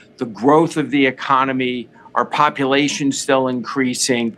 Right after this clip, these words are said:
We have a lot of competitive advantages, but you point to something that is a structural challenge, which is we're running very large deficits. And that is something I think as a country we're gonna have to tackle.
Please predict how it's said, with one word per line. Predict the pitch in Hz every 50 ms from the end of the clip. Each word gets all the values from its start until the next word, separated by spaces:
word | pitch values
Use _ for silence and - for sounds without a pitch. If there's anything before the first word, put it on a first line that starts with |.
| - - - -
We | - 151
have | 147
a | 147
lot | 147 139 143 143 147 147 156
of | 156 - -
competitive | - 139 120 131 131 131 127 123 123 110 104
advantages, | 113 101 113 117 113 120 117 117 113 101 107 107 98 87 -
but | - 135 123 -
you | 143 151
point | 143 - - 165 170 165 -
to | - 151
something | 151 - 165 151 143 - 160 147 143
that | 135 127 165 -
is | 95 135 151 151 151 143 - - - - - - - -
a | 135
structural | - - - 156 147 147 143 - - 147 131 123
challenge, | - - 147 131 131 131 123 117 110 98 - 107
which | 107 110 - -
is | 135 120 101
we're | 117 123 120
running | 120 123 127 131 135 135 135 117
very | 110 131 127 131 131
large | 127 123 117 120 123 113 101 -
deficits. | - 135 123 - - - 113 - - 131 117 113 - - - - - - - - - -
And | 139 147 151
that | 147 156 156
is | 160 170 175 165 -
something | - 165 156 151 147 151 156 143 139
I | 127 131
think | 127 - - 147 139 147
as | 139 127
a | 143 143
country | - - 175 165 165 - 151 139
we're | 127 120 135 135
gonna | 135 139 123 120
have | 117 123 135 135 - -
to | - 123
tackle. | 107 - 135 123 127 127 127 - 139 131 135 127 131